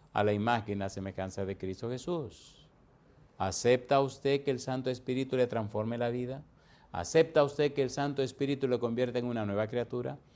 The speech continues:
¿Acepta usted que el Señor se manifieste en su vida? ¿Acepta usted revelar las virtudes de aquel que nos llamó de las tinieblas a su luz admirable? ¿Acepta usted ser un rey o una reina del Dios Todopoderoso?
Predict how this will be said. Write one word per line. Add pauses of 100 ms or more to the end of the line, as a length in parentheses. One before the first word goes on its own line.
(240)
¿Acepta
usted
que
el
Señor
se
manifieste
en
su
vida? (360)
¿Acepta
usted
revelar
las
virtudes
de
aquel
que
nos
llamó (220)
de
las
tinieblas
a
su
luz
admirable? (280)
¿Acepta
usted
ser
un
rey
o
una
reina
del
Dios
Todopoderoso?